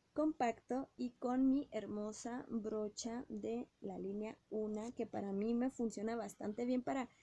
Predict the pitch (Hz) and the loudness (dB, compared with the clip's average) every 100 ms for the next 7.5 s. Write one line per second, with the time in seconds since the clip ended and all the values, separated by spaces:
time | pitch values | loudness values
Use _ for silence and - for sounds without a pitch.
0 | _ _ _ _ - 247 214 - 226 214 | _ _ _ _ 8 8 8 6 6 6
1 | 233 - 277 - 214 202 208 - 247 254 | 4 2 2 2 0 2 0 2 4 6
2 | 254 277 247 208 202 202 - 233 190 190 | 4 0 -2 0 0 -2 -4 -4 -4 -4
3 | 190 214 220 208 208 196 196 190 190 202 | -2 2 2 0 -6 -6 -4 -4 -2 -4
4 | 208 226 240 254 208 202 202 196 208 214 | -4 -6 -6 -6 -6 -6 -6 -4 -4 -2
5 | 285 - _ _ _ _ - 190 - _ | -4 -6 _ _ _ _ -10 -10 -10 _
6 | _ _ _ _ _ - - - 196 - | _ _ _ _ _ -14 -2 0 0 -4
7 | 180 175 - 202 | -2 -2 -2 -6